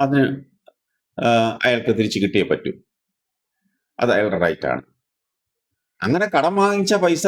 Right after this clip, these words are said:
തിരിച്ചു കൊടുത്തു എന്നാണ് ആന്റണി, ഏ, ആന്റോ ആന്റണി പറയുന്നത്. രാജുവിൻ്റെ അവസ്ഥ ഇപ്പോൾ മോശമാണെങ്കിൽ അത് ഇങ്ങനെയൊക്കെ ആളുകളെ തേജോവധം ചെയ്ത് പറഞ്ഞാൽ അത് കിട്ടുമോ? കിട്ടുമെന്നായിരിക്കാം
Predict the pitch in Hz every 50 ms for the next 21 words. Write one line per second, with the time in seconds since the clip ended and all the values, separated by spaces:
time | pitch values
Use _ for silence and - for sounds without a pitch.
0 | 190 - 165 151 147 - 165 160 151 143 - 139 135 127 123 117 113 101 - -
1 | - 98 101 98 95 95 101 101 98 - - _ - 85 95 92 92 92 92 90
2 | 90 90 80 - - - 92 104 101 101 98 92 90 92 90 85 71 69 71 67
3 | 67 - - _ _ _ _ _ _ _ _ _ _ _ _ _ 190 _ _ _
4 | _ _ _ _ _ _ _ _ _ _ _ _ _ _ _ _ _ _ _ _
5 | _ _ _ _ _ _ _ - - 85 87 92 90 107 113 113 110 117 113 107
6 | 107 107 - 123 113 104 - - 110 110 110 - - - 98 95 92 98 - -
7 | 117 101 98 98 95 98 92 90 78 - - - - _ _ _ _ _ _ _
8 | _ _ _ _ _ _ _ _ _ - 90 92 92 92 101 120 127 131 127 120
9 | 131 127 120 120 110 98 - - 101 104 107 110 110 110 113 113 110 110 104 -
10 | - - 107 98 98 101 104 104 107 104 104 101 98 107 98 92 98 92 90 -
11 | 90 92 90 90 90 87 90 - 90 - 104 90 73 - _ _ _ _ _ _
12 | _ _ _ _ _ _ _ _ _ _ _ _ _ _ _ _ _ _ _ _
13 | _ _ _ _ - 95 - - 87 87 90 90 90 90 87 95 95 95